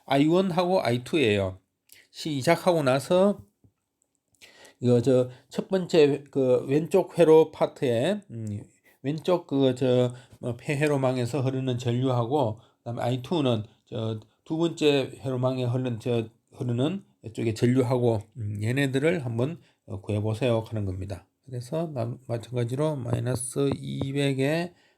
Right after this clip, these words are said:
아이원 에스가 나오고, 그다음에 플러스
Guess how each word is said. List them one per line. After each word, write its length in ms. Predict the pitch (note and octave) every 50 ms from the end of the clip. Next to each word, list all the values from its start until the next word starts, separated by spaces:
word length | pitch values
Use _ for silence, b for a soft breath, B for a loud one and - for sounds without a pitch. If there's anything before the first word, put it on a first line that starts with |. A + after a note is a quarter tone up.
| b b
아이원 420 | - B2 C3 C3 B2+ C3 C3+ C3
에스가 420 | C#3+ C#3 B2+ - - C3+ B2 A#2+ A#2
나오고, 760 | A#2 A#2 A#2 A#2+ A#2+ A#2+ B2 C3+ C#3+ D3+ E3 F3 F#3 G3 G3 - - _ _ _ _ _ _ - - _ _ _ _ _ _ _ B B B B B B B B -
그다음에 340 | B2+ B2 B2 B2 B2 B2 B2
플러스 720 | B2 B2+ B2 B2 C3 B2+ B2 - - D3+ D3+ D#3 D#3 -